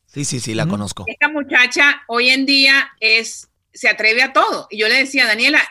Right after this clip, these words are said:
Speaker 3: ¿no tienes miedo?". Ella me dice a mí que ella nunca, eh, fue tan miedosa. O sea, eso es importante para, para su re-, para su recuperación.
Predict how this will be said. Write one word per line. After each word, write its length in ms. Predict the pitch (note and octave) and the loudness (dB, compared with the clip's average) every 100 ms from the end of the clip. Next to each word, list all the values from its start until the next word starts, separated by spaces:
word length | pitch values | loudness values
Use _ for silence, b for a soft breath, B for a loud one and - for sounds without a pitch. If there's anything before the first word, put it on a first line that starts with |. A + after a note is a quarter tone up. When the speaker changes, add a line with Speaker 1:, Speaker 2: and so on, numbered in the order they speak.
| G#3+ | -6
Speaker 3:
¿no 120 | A3 | -12
tienes 300 | G#3+ C4 D4+ | -6 -4 -2
miedo?". 340 | D#4+ D4+ G#3 F3 | 0 2 2 0
Ella 200 | A3 B3+ | 0 0
me 160 | D#4 C#4+ | 2 2
dice 260 | B3 - D4+ | 2 0 -2
a 80 | |
mí 360 | C#4 C#4+ C4 - _ | 0 0 -2 -6 _
que 120 | - A3+ | -4 0
ella 200 | A#3+ B3+ | 2 2
nunca, 580 | C4 C4 B3+ C4+ C4 - | -2 -6 0 2 2 -2
eh, 360 | A3 G#3 G3+ - | -2 -2 -2 -6
fue 180 | A3+ A3 | -6 -4
tan 360 | - B3 A#3+ | 0 0 0
miedosa. 540 | A#3+ A3+ G3+ F#3+ - C3+ | -2 -2 -2 -6 -10 -12
O 20 | |
sea, 180 | D3+ E3 | -4 -4
eso 180 | F#3 C#4+ | -4 -4
es 60 | |
importante 600 | C4+ A3+ - A3 G3+ F#3+ _ - | -4 -4 0 0 0 -8 _ -8
para, 320 | F#3+ F3 E3 | -2 0 0
para 280 | F3+ E3 E3 | 0 -2 -2
su 200 | F#3 E3+ | -8 -10
re-, 260 | F3 E3+ - | -6 -6 -6
para 160 | E3+ | -8
su 120 | E3 | -8
recuperación. 760 | F3+ D#3 D#3+ D#3 D#3 F3 F#3 | -10 -12 -8 -6 -6 -6 -10